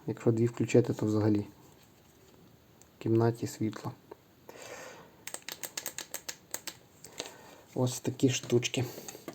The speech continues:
Ну і все це барахло китайське, яке нам помагає <laughs> час від часу. Під час відключення ви можете замовити на Алі,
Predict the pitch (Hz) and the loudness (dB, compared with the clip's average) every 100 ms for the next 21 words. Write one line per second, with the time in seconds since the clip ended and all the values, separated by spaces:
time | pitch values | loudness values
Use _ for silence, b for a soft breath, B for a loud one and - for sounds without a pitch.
0 | B B B B B B B B - 185 | B B B B B B B B 6 10
1 | 143 117 - - 147 143 135 123 B B | 10 8 2 8 8 10 8 8 B B
2 | B 131 117 127 127 - 160 160 139 143 | B 4 10 12 12 10 8 10 10 10
3 | 139 127 139 127 - 123 127 123 123 123 | 8 4 0 0 -4 4 8 10 10 6
4 | - - - - b b b - - 117 | -4 -20 -20 -20 b b b -4 4 8
5 | 120 127 120 117 117 - - - 131 127 | 10 12 12 10 4 -10 4 6 8 8
6 | 123 120 - 117 113 - - - B B | 6 2 6 6 6 -4 -18 -20 B B
7 | B B B B B B - - 120 123 | B B B B B B 4 6 8 8
8 | - 117 139 139 127 120 123 120 110 - | 6 4 4 8 12 12 12 12 10 6
9 | 104 113 120 120 113 117 113 110 113 | 6 8 10 10 10 8 8 10 8